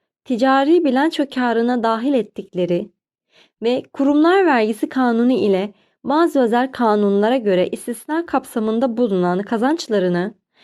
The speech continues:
matrahtan düşebilmeleri için beyannamenin istisnalar bölümünde ayrı satırlar açılmıştır.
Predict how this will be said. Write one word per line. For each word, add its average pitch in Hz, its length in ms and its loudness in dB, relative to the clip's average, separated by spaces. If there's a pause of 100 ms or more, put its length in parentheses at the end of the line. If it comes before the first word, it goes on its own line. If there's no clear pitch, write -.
(220)
matrahtan 285 640 0
düşebilmeleri 262 720 2
için 196 380 -4 (580)
beyannamenin 262 880 2
istisnalar 294 760 -2
bölümünde 208 560 0
ayrı 285 240 0
satırlar 262 460 0
açılmıştır. 214 800 -2